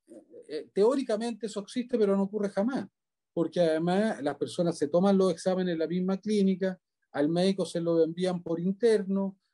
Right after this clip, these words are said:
o sea, ya es una, toda una complicación que, que no existe. Además, la gente no tiene nociones de información de precio, no piensa que le están generando un precio totalmente abusivo, y luego, ¿qué pasa con el paciente que está hospitalizado?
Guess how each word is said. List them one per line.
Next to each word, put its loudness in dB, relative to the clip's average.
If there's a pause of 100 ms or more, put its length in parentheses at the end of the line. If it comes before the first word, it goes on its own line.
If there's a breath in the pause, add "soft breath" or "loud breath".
(100)
o -10
sea, -2 (440)
ya 0
es -2
una, 2
toda 0
una -6
complicación -2
que, -2
que -2
no 0
existe. 0
Además, 2
la -2
gente -6
no -2
tiene 0
nociones 0 (400)
de -2
información 0
de 4
precio, 2 (280)
no 4
piensa 4
que 0
le -4
están -2
generando 2
un -6
precio -2
totalmente 2
abusivo, 2 (380 loud breath)
y -2
luego, 4
¿qué -4
pasa -2
con 2
el -4
paciente 0
que -4
está 2
hospitalizado? -4